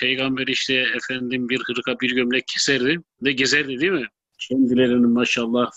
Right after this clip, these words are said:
fabrikalar, işçiler, beş yüz sel Mercedesler,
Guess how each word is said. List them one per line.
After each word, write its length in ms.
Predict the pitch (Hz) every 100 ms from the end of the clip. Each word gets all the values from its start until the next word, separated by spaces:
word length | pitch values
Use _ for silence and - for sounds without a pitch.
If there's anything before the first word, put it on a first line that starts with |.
| -
fabrikalar, 640 | 117 113 - 117 113 117
işçiler, 640 | 104 110 - 113 113 117
beş 240 | 107 110 -
yüz 120 | 117
sel 180 | - 120
Mercedesler, 720 | 113 113 - 113 110 - 123